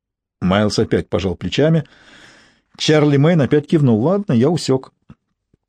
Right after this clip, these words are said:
Ели они в ресторане под названием «Важная птица», и Чарли, как и прошлым вечером, уделял больше внимания Майлзу, а не его матери.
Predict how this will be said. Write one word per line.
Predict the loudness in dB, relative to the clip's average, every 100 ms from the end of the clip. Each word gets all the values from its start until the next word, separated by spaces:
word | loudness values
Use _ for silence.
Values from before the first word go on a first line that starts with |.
| _ _ _ _ _ _ _ -2
Ели | 2 2
они | 4 2
в | 2
ресторане | 0 0 0 0 0
под | -2 0
названием | 0 0 0 0 0
«Важная | 0 0 0
птица», | 0 -4 -2 -4 -4 _ _ _ _ _ _ _
и | -4 -4 -2
Чарли, | 0 0 2 0 0 -2 _ _
как | -4 -2 0
и |
прошлым | 0 0 0 0 2
вечером, | 0 0 0 -2 -2
уделял | -2 0 2 2
больше | 0 0 0
внимания | 0 0 0 0
Майлзу, | 0 0 -2 -2 -2
а | 0
не | 0
его | 0
матери. | -2 -4 -8 -12